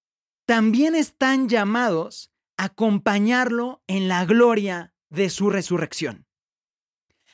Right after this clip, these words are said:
Aquellos que acompañaron a Cristo en la cruz también están llamados a acompañarlo en la gloria de su resurrección. Porque después de la muerte,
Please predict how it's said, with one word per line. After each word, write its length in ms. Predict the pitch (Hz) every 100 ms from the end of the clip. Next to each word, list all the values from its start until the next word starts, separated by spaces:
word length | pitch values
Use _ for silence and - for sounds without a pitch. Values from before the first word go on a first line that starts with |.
| -
Aquellos 560 | 202 - 294 330 349 -
que 80 |
acompañaron 880 | 240 214 208 220 208 226 269 285 277
a 120 | 233
Cristo 440 | - 247 269 - 277
en 100 | 247
la 100 | 202
cruz 360 | 226 285 269
también 520 | - 220 208 233 302 294
están 440 | 233 - 254 247
llamados 720 | 233 220 233 240 233 269 - - - -
a 100 | 214
acompañarlo 840 | 202 208 202 208 214 233 240 240
en 80 | 226
la 140 | 196
gloria 360 | 185 214 214 208
de 180 | 196 175
su 120 | 170
resurrección. 680 | 151 139 143 131 165 147 - _ - - -
Porque 320 | 262 262 254
después 600 | 247 - - 330 392 - 240
de 200 | 247 247
la 120 | 214
muerte, 720 | 214 453 403 - 175 120